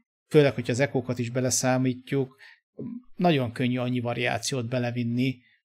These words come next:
hogy, hogy ne lehessen kiismerni az egész meccs alatt. Amíg a tizenhat körösnél azért bőven van időd arra, hogy megszokd, hogy az ellenfeled kb. milyen sémákat használ,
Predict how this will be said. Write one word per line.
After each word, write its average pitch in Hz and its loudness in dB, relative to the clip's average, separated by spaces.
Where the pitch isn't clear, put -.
hogy, 120 -2
hogy 131 -2
ne 123 0
lehessen 117 -2
kiismerni 117 -2
az 110 -6
egész 110 -6
meccs - -8
alatt. - -10
Amíg 143 4
a 143 8
tizenhat 147 4
körösnél 143 2
azért 135 2
bőven 131 4
van 120 2
időd 123 0
arra, 123 -2
hogy 123 0
megszokd, 117 -4
hogy 131 -2
az 123 0
ellenfeled 127 -2
kb. 123 2
milyen 117 0
sémákat 123 -4
használ, 131 0